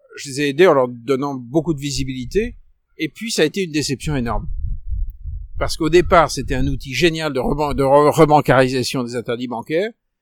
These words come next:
Et puis, tout à coup, les deux fondateurs se sont vendus à une banque. Ouais. Et là, j'ai dévissé de vingt-quatre étages.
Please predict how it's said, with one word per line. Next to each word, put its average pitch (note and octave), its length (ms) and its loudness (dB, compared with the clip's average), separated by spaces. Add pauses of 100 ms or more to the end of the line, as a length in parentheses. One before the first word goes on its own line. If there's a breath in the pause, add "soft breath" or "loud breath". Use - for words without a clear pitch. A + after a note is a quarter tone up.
(380)
Et C3 80 -10
puis, E3 140 -16
tout F#3+ 180 -14
à F3 100 2
coup, E3 220 -10
les C3 140 -6
deux F#3+ 140 0
fondateurs E3+ 800 -4
se - 140 -16
sont D3+ 160 -8
vendus C#3 320 -2
à C3+ 40 4
une B2 120 -2
banque. A#2 340 -6 (1200)
Ouais. G#2+ 220 -8 (200)
Et A#2+ 140 -6
là, C#3+ 360 2 (800)
j'ai C#3+ 200 -16
dévissé C3+ 400 -12
de C3 60 -20
vingt-quatre C3 360 -6
étages. A2+ 440 -8